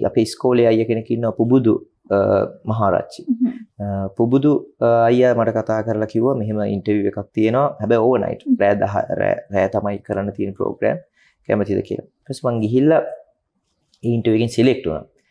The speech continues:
Speaker 1: පස්සේ මම ප්‍රින්සිපල්ට ඇවිල්ලා කිව්වා "මට මෙහෙම එකක් හම්බුණා. මම මෙතනට කෙනෙක් හොයලා දීලා අයින් වෙන්නම්" කියලා. "නෑ, නෑ, එහෙම අයින් වෙන්න ඕනේ නෑ. මට රස්සාවක් ඔතන වේකන්සියක් තිබුණේ නෑ. මම අතින් පඩි ගෙවලා තමයි ඔයාව තියන් හිටියේ. <laughs> නැත්තම් ඔයා රස්සිය අතු ගහලා නාස්ති වෙනවා" කියලා.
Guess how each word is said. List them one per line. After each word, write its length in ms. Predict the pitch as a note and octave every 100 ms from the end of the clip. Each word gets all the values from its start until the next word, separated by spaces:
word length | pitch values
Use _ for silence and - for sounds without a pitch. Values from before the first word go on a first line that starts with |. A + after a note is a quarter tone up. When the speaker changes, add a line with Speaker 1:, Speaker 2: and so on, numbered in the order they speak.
| _ _ -
Speaker 1:
පස්සේ 200 | B2 C3
මම 160 | A#2 A#2 A2 G2+ F#2+ -
ප්‍රින්සිපල්ට 460 | - G#2 A2 A2 G#2
ඇවිල්ලා 160 | G2+
කිව්වා 160 | G#2 A2
"මට 120 | F#2+
මෙහෙම 160 | F#2 F#2+ E2 -
එකක් 140 | - - -
හම්බුණා. 500 | G#2 A2 A#2+ G#2 G2 E3+ _ _ _
මම 140 | G2 G#2 G3 - -
මෙතනට 380 | G#2 B2 B2 B2
කෙනෙක් 240 | A#2 A#2
හොයලා 320 | A2+ A2 A2+
දීලා 380 | A2 B2 C3 F3+ - -
අයින් 260 | G#2+ B2
වෙන්නම්" 300 | B2 A#2 G#2
කියලා. 240 | G2 A#2+ - _
"නෑ, 100 | A2 B2
නෑ, 180 | B2 A2
එහෙම 200 | A#2 A2+
අයින් 220 | A2+ A2+
වෙන්න 200 | A2+ A2+
ඕනේ 180 | G#2+ A#2
නෑ. 220 | C3 - _ _ -
මට 140 | A2 G#2
රස්සාවක් 560 | G2 - A2+ G#2+ -
ඔතන 260 | G2 A#2 A2 G#2+ - -
වේකන්සියක් 600 | E2+ G2 A2+ A2+ B2+ A2+
තිබුණේ 480 | A2+ A2 G#2+ B2+ B2+
නෑ. 220 | D3 - G#2
මම 60 |
අතින් 280 | A2 A2 A#2 A#2 _ _ -
පඩි 160 | A2
ගෙවලා 220 | A2 A2 G#2
තමයි 200 | A#2 A2+
ඔයාව 220 | A2 A2
තියන් 240 | A#2+ A#2
හිටියේ. 580 | C#3+ C#3+ E4 D4 C#4+ D4
<laughs> 20 | -
නැත්තම් 280 | C#3 -
ඔයා 160 | C3 A#2+
රස්සිය 300 | A2+ - C3
අතු 120 | A#2
ගහලා 200 | A#2+ B2
නාස්ති 340 | A2+ A2+ A#2+ B2
වෙනවා" 240 | G2 F2+
කියලා. 240 | G2 G2+